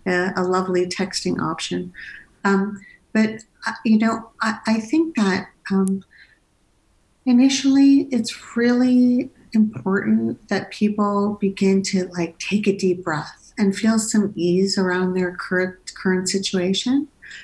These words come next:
because their current situation is a moment in their life. It's really not their life,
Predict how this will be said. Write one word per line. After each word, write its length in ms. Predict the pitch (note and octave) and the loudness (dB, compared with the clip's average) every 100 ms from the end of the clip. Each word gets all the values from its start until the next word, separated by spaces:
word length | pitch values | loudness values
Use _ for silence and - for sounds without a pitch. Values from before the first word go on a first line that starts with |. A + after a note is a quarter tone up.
| - | -4
because 760 | A3+ G#3+ A3+ A3 A3 A3 G#3+ - _ _ _ | -2 -2 2 4 4 4 0 -8 _ _ _
their 140 | A3 A3 | -4 -2
current 380 | - A3 A3+ - | 0 -2 0 -2
situation 840 | A3+ G#3 G3 G3 G3 G#3 G3+ - - | -2 0 2 2 0 0 0 -4 0
is 240 | F#3+ F#3+ - | 0 0 -4
a 60 | |
moment 580 | F3+ E3+ E3+ E3+ F3+ F3+ - | -2 0 -2 -6 -8 -8 -4
in 160 | F3+ | -2
their 180 | F3 F3 | 0 -2
life. 380 | E3+ E3+ F3 _ - | -2 -6 -8 _ -6
It's 220 | G#3 - | -4 -2
really 240 | A3+ A3 | 2 4
not 340 | F#3+ F3 F3 F#3 | 4 2 -2 -2
their 180 | F3+ | -4
life, 320 | F3 E3 F3 | -4 -6 -8